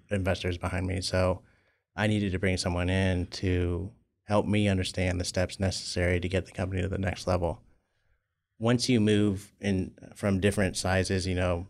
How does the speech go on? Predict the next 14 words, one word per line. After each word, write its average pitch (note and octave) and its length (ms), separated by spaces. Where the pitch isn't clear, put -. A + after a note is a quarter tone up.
ten G2+ 180
million F#2+ 220
dollar, F2+ 420
twenty G#2 220
million F#2+ 260
dollar, F2+ 300
thirty G2+ 180
million, F2+ 360
forty F#2+ 340
and F#2 80
fifty G2+ 300
million F#2+ 240
dollar F2+ 180
company, F#2+ 540